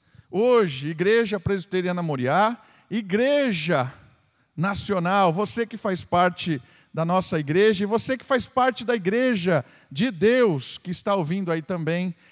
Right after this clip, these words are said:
esta mensagem é uma mensagem que chega para nos constranger. E o que é essa ideia de constrangimento? Não é para que nós fiquemos envergonhados,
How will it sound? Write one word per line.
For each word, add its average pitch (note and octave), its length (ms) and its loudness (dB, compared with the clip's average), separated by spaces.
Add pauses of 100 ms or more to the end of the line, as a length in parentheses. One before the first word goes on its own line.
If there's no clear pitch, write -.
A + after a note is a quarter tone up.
(120)
esta G3+ 320 0
mensagem F3 800 -2
é F3+ 40 -2
uma F3 140 -2
mensagem D#3+ 720 -2 (240)
que D3+ 140 -4
chega F3+ 560 -2 (200)
para F#3+ 220 0
nos G3+ 300 -2
constranger. E3 880 -4 (240)
E A#3 100 0
o C#4 60 -4
que C#4 280 -6
é A#3+ 280 0
essa G3 320 -4
ideia F3+ 280 -4
de D#3 120 -8
constrangimento? D#3 880 -6
Não A#3 120 -6
é D#4 120 -4
para C4+ 140 -10
que B3+ 100 -12
nós A#3 180 -6
fiquemos G#3+ 480 -6
envergonhados, E3 1120 -2